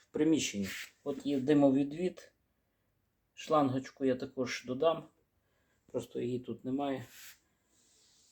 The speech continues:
Просто вдягається шланг і виводиться витяжку. Е, с-, ну, купляв я колись за п'ять тисяч гривень таку коптілку,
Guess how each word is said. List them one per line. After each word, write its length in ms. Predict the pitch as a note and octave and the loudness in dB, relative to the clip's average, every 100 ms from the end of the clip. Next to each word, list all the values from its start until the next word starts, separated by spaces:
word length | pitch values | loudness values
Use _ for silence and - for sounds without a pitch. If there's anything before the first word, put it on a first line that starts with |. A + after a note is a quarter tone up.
| _ _ _ _ _ _ _ | _ _ _ _ _ _ _
Просто 320 | F#3 F3+ - | -6 -4 -2
вдягається 520 | C#3 C#3 C3+ B2 C3+ | 4 8 8 8 2
шланг 380 | C3 F3+ F3 - | -2 2 2 2
і 60 | C3+ | 0
виводиться 560 | B2 B2+ C3 A2+ - G#2+ | 0 2 2 2 -2 -2
витяжку. 580 | G#2+ G2 G#2 - - - _ _ _ _ _ _ _ _ - - - _ _ _ - _ - | 0 -2 -4 -14 -16 -20 _ _ _ _ _ _ _ _ -20 -20 -20 _ _ _ -20 _ -8
Е, 400 | C#3+ D3 C#3+ C3+ | -4 -4 -2 -4
с-, 440 | A#2+ - - - - | -4 -4 -4 -4 -2
ну, 220 | E3+ E3+ | 2 2
купляв 420 | D#3 D#3+ D#3+ F#3 | 2 0 12 12
я 80 | F3+ | 12
колись 300 | F3 E3 E3 | 10 4 2
за 120 | D3+ | 4
п'ять 240 | D#3 E3+ - | 4 2 2
тисяч 280 | E3 D3 D3 | 0 0 2
гривень 420 | D3 F#3 D#3+ B2 | 6 8 8 6
таку 240 | C#3 B2+ | 4 -2
коптілку, 680 | B2 B2+ - G3 E3 A#2+ | -2 -4 2 4 4 2